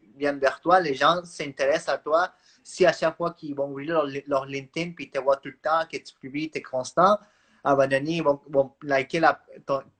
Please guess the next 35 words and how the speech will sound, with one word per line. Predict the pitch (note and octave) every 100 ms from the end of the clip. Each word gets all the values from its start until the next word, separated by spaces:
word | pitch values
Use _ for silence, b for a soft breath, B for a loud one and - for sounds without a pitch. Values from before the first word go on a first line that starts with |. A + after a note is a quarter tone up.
| -
ils | C#3+
vont | C3+
liker | C#3 C3+ D3 D#3
ta | D3+
publication, | C#3 C3 A#2+ C3 - F3
ils | F3
vont | C#3
commenter, | C3 C3 B2+ B2 E3+ F3
puis | C#3
après | B2 B2
ça, | C#3
ils |
vont | C3+ C3+
t'envoyer | B2+ B2+ C#3+
un |
message, | C#3 B2 - D3 D#3 C3+
et |
là, | C3
ils | B2+
veulent | B2
te | - B2+
rencontrer, | B2 - B2 - D3+
ils | C3+
veulent | B2+
te | B2+ A#2+
parler, | B2+ B2+ C#3
ils | C3+
veulent | B2+
te | B2+
demander | B2 B2+ C3
qu'est-ce | C3+ -
que |
tu | C3 -
fais | B2
d'autre. | C3 D#3+